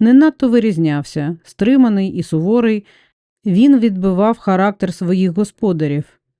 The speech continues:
На воротах і досі висіли святкові ліхтарі. Якби Дзян Цюйнін не була свідком подій останніх днів, з вигляду дому неможливо було б здогадатися, що тут щось сталося.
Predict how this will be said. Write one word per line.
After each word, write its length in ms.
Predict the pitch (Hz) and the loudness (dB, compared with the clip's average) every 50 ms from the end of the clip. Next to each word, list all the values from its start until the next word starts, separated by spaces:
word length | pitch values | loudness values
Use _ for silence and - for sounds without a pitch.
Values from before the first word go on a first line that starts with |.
| _ _ _ _ _ - | _ _ _ _ _ -2
На 160 | 196 202 208 | 0 0 2
воротах 440 | 220 254 277 311 311 - 254 - - | 2 2 2 0 0 -2 -4 -4 -4
і 40 | |
досі 340 | 202 180 208 254 254 - 233 | -2 0 0 0 0 0 -2
висіли 460 | 208 190 208 - - 208 208 196 190 | -2 -2 -4 -4 -2 -2 0 0 -2
святкові 560 | 190 - - 165 160 - - - 170 165 165 170 | -2 -4 -4 -6 -6 -4 -4 -4 -2 0 0 0
ліхтарі. 600 | 165 160 - - 180 170 165 160 156 147 143 160 - _ _ _ _ _ _ _ _ - | -2 -4 -4 -4 -4 -4 -2 -2 -4 -6 -6 -8 -12 _ _ _ _ _ _ _ _ -4
Якби 300 | 170 175 170 165 170 170 | -2 -2 0 -2 -2 -2
Дзян 300 | 165 165 180 170 165 165 | 0 0 0 0 0 0
Цюйнін 520 | - - 180 180 175 175 170 170 165 165 | -2 -2 -2 0 0 2 2 2 2 2
не 100 | 170 175 | 0 0
була 320 | 170 175 180 170 165 165 | -2 -2 -2 -2 -2 -4
свідком 520 | 165 - - 180 190 170 - - 180 170 160 | -4 -4 -4 -4 -4 -4 -4 -4 -4 -4 -2
подій 380 | 165 175 170 165 160 165 165 | -2 -4 -4 -2 -2 -2 -2
останніх 500 | 160 160 - - 170 165 160 165 165 165 | -2 -2 -4 -4 -2 0 0 0 0 -2
днів, 380 | 170 170 202 233 269 269 - _ _ _ _ _ _ _ _ _ | -2 0 2 2 2 0 -2 _ _ _ _ _ _ _ _ _
з 100 | - 185 | -2 0
вигляду 480 | 180 202 277 302 277 269 262 220 240 247 | 2 2 4 4 4 2 0 0 -2 -2
дому 320 | 208 220 254 254 233 233 | 0 0 0 2 2 2
неможливо 540 | 226 214 208 214 214 196 214 240 269 254 240 | 2 2 0 0 0 0 0 0 0 0 0
було 240 | 185 165 170 170 175 | -2 -2 -2 -2 -2
б 80 | 160 160 | -2 -4
здогадатися, 880 | 156 160 175 156 151 170 160 175 208 240 233 - - - 214 208 214 202 - _ _ _ _ _ _ _ | -2 -2 -2 -2 -2 -4 -2 -2 -2 -2 -4 -6 -8 -6 -6 -4 -4 -6 -8 _ _ _ _ _ _ _
що 360 | - - - - - 269 277 | -20 -18 -16 -6 -4 -2 -2
тут 220 | 269 - 254 247 | 0 -2 -2 -2
щось 300 | - - - 233 233 - | -4 -4 -4 -4 -4 -4
сталося. 680 | - _ - 165 156 143 139 139 131 - - 135 143 156 | -6 _ -6 -6 -4 -4 -4 -6 -8 -8 -10 -8 -8 -8